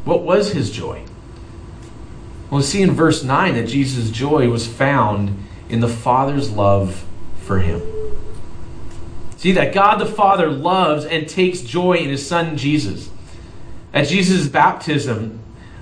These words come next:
uh, the voice of the Father, uh, audibly is heard, and he says, "This is my Son, in whom I am well pleased. Listen to him."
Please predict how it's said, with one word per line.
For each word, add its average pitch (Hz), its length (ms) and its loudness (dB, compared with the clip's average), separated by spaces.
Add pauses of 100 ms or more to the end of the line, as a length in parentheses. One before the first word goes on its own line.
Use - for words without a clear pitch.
(140)
uh, 120 460 2
the 139 200 4
voice 180 800 2 (300)
of 143 140 0
the 143 60 0
Father, 127 680 2 (680)
uh, 117 440 0 (400)
audibly 208 540 2
is 180 160 2
heard, 160 680 -2 (1000)
and 139 200 2
he 156 140 0
says, 139 400 2
"This 208 240 2
is 180 160 -4
my 147 200 0
Son, 98 680 -2 (1160)
in 120 120 0
whom 135 360 4
I 110 220 0
am 107 160 2
well 107 280 4
pleased. 90 640 -2
Listen 104 420 2
to 98 100 4
him." 85 300 6